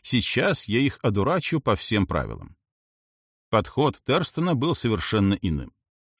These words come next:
Выходя на сцену, он говорил себе: "Я благодарен этим людям за то, что они приходят посмотреть на мое искусство.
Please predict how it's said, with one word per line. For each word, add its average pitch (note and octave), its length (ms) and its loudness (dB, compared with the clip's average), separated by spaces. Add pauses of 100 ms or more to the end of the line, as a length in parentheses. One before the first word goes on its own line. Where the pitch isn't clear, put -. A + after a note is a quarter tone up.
(260)
Выходя C3 520 2
на G3 140 2
сцену, A3+ 520 0
он F#3 200 2
говорил E3 400 2
себе: C3+ 520 2
"Я A#2 280 2
благодарен D3+ 680 2
этим C#3+ 280 2
людям C3 380 2
за G#2 140 2
то, F3+ 180 -2
что - 220 -2
они C3 240 4
приходят C#3 560 -2
посмотреть - 760 0
на A2 80 4
мое F#2 300 4
искусство. - 560 -10